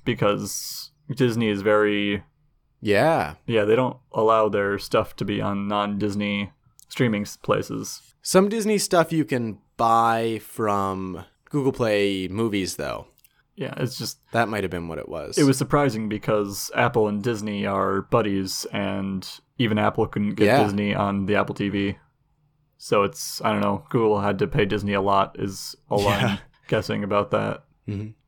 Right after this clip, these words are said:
Speaker 2: And along with that, they were talking about how they wanted to make sure that they could, like, they spent a while specifically training their A Is for kids and the way that kids talk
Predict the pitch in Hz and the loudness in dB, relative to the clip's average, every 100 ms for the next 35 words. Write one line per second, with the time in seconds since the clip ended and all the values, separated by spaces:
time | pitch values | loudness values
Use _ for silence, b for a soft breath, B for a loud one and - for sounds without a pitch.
0 | - 165 160 175 208 160 107 101 104 104 | -2 2 6 6 6 4 4 6 6 6
1 | 101 135 147 139 104 92 92 87 107 104 | 6 8 6 6 -4 0 0 0 0 2
2 | 101 98 - - 120 117 107 110 101 101 | 2 2 0 -4 0 2 2 2 2 2
3 | - 110 104 92 98 98 - 113 101 90 | 0 2 2 2 0 0 4 4 4 2
4 | - B B B B B - 110 101 104 | -8 B B B B B -8 0 2 4
5 | 104 101 95 - - - - 151 143 113 | 6 6 6 0 -10 -6 2 4 4 2
6 | 120 110 104 101 101 - 120 131 120 120 | 4 6 6 4 0 -2 -2 0 0 2
7 | 110 101 - - 110 110 104 101 92 87 | 0 0 -2 0 2 2 2 2 2 4
8 | 101 95 92 92 95 92 - - 95 92 | 4 6 4 2 0 -2 -2 2 4 4
9 | 85 80 - 131 135 165 - - 113 107 | 2 -2 -2 4 4 4 -2 -4 -2 2
10 | 104 101 - 123 120 - 131 131 135 - | 2 2 0 0 2 2 4 4 2 -12